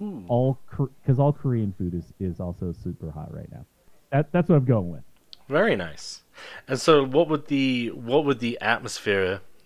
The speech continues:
Speaker 1: be? Would it, would it be centered around, uh, Korean, or would it be centered around Italian, German? Like,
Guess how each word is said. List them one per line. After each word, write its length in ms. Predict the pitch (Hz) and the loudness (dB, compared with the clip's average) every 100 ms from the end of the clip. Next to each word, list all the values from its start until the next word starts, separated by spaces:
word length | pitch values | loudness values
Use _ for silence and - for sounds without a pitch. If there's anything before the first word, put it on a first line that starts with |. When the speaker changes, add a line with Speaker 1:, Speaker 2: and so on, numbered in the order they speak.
| _ _ | _ _
Speaker 1:
be? 240 | 131 143 98 | -2 0 0
Would 200 | 87 104 | 2 4
it, 200 | 98 101 - - - _ | 4 2 -6 -18 -20 _
would 100 | 131 | -2
it 160 | 110 92 | -2 -4
be 680 | 117 120 120 120 120 123 - | -4 -2 -2 -2 -2 -4 -8
centered 480 | - - 127 127 127 | -12 -4 -2 -2 -2
around, 680 | 131 123 127 127 127 131 127 | -2 2 4 4 0 -4 -10
uh, 380 | 127 123 123 127 | -6 -2 -2 -4
Korean, 640 | - 127 127 131 139 147 156 | -4 -2 -2 -2 -2 -2 -4
or 400 | - 110 107 104 | -2 2 4 4
would 140 | 104 110 | 0 -2
it 80 | 104 | -4
be 140 | 104 | -6
centered 440 | - 120 117 - 113 | -4 -2 -2 -4 -6
around 540 | 110 113 113 110 107 - - - - - - | -2 2 2 0 -4 -10 -20 -20 -20 -20 -8
Italian, 720 | 110 - 117 120 127 131 127 113 | -8 -4 4 6 6 2 -2 -2
German? 440 | 113 120 127 127 | 2 2 4 2
Like, 280 | 113 110 | 2 2